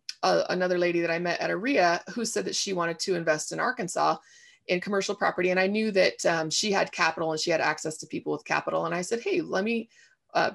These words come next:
s-, I forwarded this deal and I said, "This might be up your alley." And she said, "I don't really know what I'm looking at here." So, um, so I said, "Well, let me, let me, let's get together and I'll teach you how to underwrite these types of deals."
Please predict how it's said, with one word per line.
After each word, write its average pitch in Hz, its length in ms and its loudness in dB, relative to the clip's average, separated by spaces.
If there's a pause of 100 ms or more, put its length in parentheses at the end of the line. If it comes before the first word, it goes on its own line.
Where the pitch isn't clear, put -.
(120)
s-, - 240 -10
I 151 100 4
forwarded 180 460 0
this 190 180 -6
deal 220 320 2
and 156 80 0
I 170 60 0
said, 175 180 -8
"This 196 160 -4
might 180 240 -6
be 170 200 0
up - 180 -4
your 294 280 0
alley." 143 440 0 (440)
And 196 380 6
she 220 140 0
said, 196 180 4
"I 180 160 6
don't 208 200 0
really 185 200 0
know 175 140 2
what 165 100 0
I'm 160 100 -2
looking 180 280 -2
at 151 120 -2
here." 165 280 0
So, 170 580 2
um, 170 420 -2 (1080)
so 196 180 4
I 180 60 8
said, 196 180 -2
"Well, 233 140 2
let 247 160 2
me, 285 360 0
let 247 200 0
me, 277 260 -4 (420)
let's 254 220 0
get 302 140 -2
together 214 260 6
and 208 80 0
I'll 190 100 -2
teach 214 200 -6
you 208 60 0
how 185 100 2
to - 100 2
underwrite 170 520 0
these 180 200 -4
types 185 300 -6
of 185 100 -6
deals." - 400 2